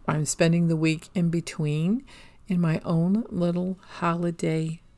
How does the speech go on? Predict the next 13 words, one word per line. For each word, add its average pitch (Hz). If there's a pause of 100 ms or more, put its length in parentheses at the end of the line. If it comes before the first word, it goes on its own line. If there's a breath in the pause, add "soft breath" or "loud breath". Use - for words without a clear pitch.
(360)
bubble. 131 (840 loud breath)
I -
made 151
a 147
little 147
bubble. 175
I 165
only 160
went 151
on 143
today 156
to -
check -